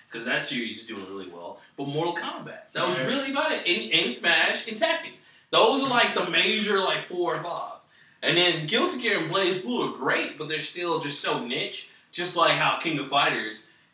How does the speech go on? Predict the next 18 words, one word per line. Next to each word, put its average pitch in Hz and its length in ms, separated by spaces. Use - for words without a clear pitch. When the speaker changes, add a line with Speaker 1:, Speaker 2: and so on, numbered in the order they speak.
Speaker 1:
it's, 247 360
it's 240 320
getting 294 360
to 202 80
the 165 100
point 156 300
to - 80
where 127 200
it's 113 160
famous, 101 460
but - 240
people 143 260
still 123 500
really 113 220
don't 98 180
know 98 140
about - 180
King - 140